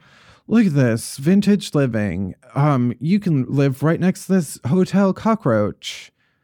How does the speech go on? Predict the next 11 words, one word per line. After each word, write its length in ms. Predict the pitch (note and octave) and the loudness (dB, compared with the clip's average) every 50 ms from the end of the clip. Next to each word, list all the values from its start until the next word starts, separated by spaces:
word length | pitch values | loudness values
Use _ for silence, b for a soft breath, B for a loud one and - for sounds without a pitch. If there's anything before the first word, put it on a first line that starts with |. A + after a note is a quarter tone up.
| _ _ - _ _ _ | _ _ -20 _ _ _
cockroach 600 | - - F#3+ G#3 G3+ G3+ G3 F#3+ F#3 C3+ - - | -2 0 0 0 2 2 0 0 0 -2 -4 -4
hotel. 760 | - F3 E3+ - - F3+ E3+ D#3 A#2+ G#2+ G#2 G2+ A2 A2 G#2 - _ _ - | -2 -2 -2 0 0 0 0 2 2 0 0 -2 -2 -4 -8 -12 _ _ 0
And 120 | D3+ F3 E3+ | 0 2 2
also, 680 | F3 G#3 G3 - - - C#3+ C#3 C#3 D3 E3 D3+ - - _ _ | 4 2 0 0 0 0 2 2 2 2 0 -2 -4 -8 _ _
your 160 | E3+ F3 F3 | 2 2 2
entire 360 | E3+ D#3 - E3 G3+ A3 G#3 F#3+ | 2 0 0 2 4 4 4 4
bed 280 | A3 A#3+ A3+ F3+ D3 | 4 4 4 2 2
f-, 220 | A#2 - - - - _ | 0 -6 -14 -20 -20 _
folds 400 | - - - D3+ D#3 F3 F3 - - | -20 -8 -4 0 0 0 2 2 2
up 240 | F#3+ G3 F#3+ G3 - | 2 2 2 0 -2
into 680 | - F3+ F#3 F#3+ - - G3+ G3 F#3+ F#3 F3+ F3+ E3 D#3+ | 0 2 2 2 2 2 2 4 4 4 4 2 2 0